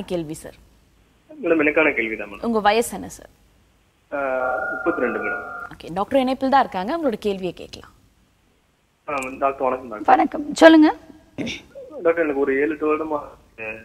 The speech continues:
Speaker 2: சைனஸ் ப்ராப்ளமும் உடல் சூடு ப்ராப்ளமும் இருக்கு.
Speaker 3: சரி.
Speaker 2: இப்போ உங்க program பார்த்துட்டு one month அந்த நல்லெண்ணெயில சுக்கு தட்டி போட்டு, உ-, காய்ச்சி ஒன் மந்த் எடுத்துட்டு குளிச்சிட்டு இருக்கேன் மேடம். ஆயில்
Speaker 3: சரி.
Speaker 2: பாத் எடுத்துட்டு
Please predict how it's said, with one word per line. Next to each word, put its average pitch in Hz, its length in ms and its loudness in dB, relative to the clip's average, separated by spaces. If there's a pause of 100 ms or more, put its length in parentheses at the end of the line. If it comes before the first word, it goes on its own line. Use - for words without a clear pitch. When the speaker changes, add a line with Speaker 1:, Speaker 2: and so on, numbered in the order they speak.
(260)
Speaker 2:
சைனஸ் 151 360 -4
ப்ராப்ளமும் 143 580 2
உடல் 156 400 0
சூடு 160 180 0
ப்ராப்ளமும் 113 520 0
இருக்கு. 104 400 -12 (140)
Speaker 3:
சரி. 269 340 4 (680)
Speaker 2:
இப்போ - 160 -2
உங்க 147 200 2 (100)
program 160 340 4
பார்த்துட்டு 143 300 2
one 139 200 0
month 143 180 -2
அந்த 139 160 0 (420)
நல்லெண்ணெயில 127 760 -2 (320)
சுக்கு 156 260 -8
தட்டி 131 220 0
போட்டு, 127 480 -2
உ-, 113 520 -6 (260)
காய்ச்சி 127 520 0 (1500)
ஒன் 151 140 0
மந்த் 151 220 2
எடுத்துட்டு 127 600 4
குளிச்சிட்டு - 220 -12
இருக்கேன் 110 280 -6
மேடம். 110 200 0
ஆயில் - 20 4
Speaker 3:
சரி. 247 240 2
Speaker 2:
பாத் 226 100 -4
எடுத்துட்டு - 240 -16